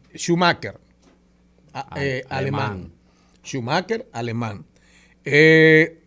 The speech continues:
Speaker 1: británicos, el primer campeón británico fue Jimmy Clark, que murió en un accidente.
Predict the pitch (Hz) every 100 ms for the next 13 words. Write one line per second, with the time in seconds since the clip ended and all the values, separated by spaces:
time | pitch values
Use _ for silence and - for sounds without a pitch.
0 | - 117 147 139 151 185 214 208 226 -
1 | - 170 135 135 135 160 165 170 180 180
2 | 170 147 180 190 196 190 - 143 143 151
3 | 147 127 160 147 - 147 113 101 - -
4 | 120 120 139 156 160 - 147 143 123 90
5 | 87